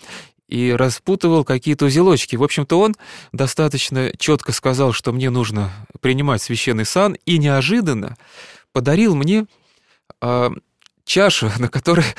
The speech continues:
служит таинство Евхаристии. То есть, да, ну, вообще весь богослужебный набор. А,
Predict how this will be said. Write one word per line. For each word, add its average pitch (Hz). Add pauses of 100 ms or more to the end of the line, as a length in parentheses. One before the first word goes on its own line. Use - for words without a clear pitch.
(220)
служит 160 (520)
таинство 151
Евхаристии. 151
То 113
есть, 101
да, 92 (160)
ну, -
вообще 156
весь 151
богослужебный 131
набор. 127 (100)
А, 107